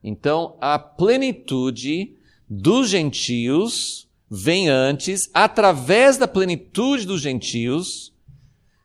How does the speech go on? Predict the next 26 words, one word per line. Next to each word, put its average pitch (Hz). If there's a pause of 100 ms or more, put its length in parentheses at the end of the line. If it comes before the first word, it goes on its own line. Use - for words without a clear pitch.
(260)
nós, 190 (240)
nesse 151
processo 190
de 135
plenitude 135
que 135
envolve, 123 (420)
é, 110 (360)
a 262
restauração 196
de 113
todas 180
as 156
coisas 165
que 147
Deus 147
quer 165
fazer 123
na 135
igreja, 117
produzir 127
na 139
igreja, 117
tudo 160
aquilo 147
que 127